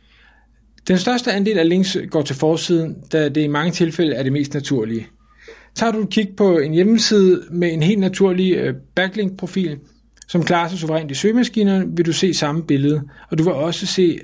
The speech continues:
at der oftest bliver linket med brandnavn eller ren U R L. Fællesnævner for de første tre råd her er,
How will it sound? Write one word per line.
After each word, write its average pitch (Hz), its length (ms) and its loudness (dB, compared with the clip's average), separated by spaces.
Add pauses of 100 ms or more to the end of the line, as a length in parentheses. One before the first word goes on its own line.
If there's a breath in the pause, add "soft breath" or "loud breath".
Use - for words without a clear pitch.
at 143 200 -6
der 143 60 -2
oftest - 500 -6
bliver 156 120 2
linket 147 320 -2
med 135 320 2
brandnavn 175 680 -2
eller 151 480 -6
ren 135 220 -4
U 143 140 -4
R 120 160 -2
L. 95 100 -10 (840 soft breath)
Fællesnævner 214 480 2
for 170 260 0
de 156 140 -8
første 180 300 -2
tre 180 220 -2
råd 156 280 -2
her 156 220 -4
er, 170 240 0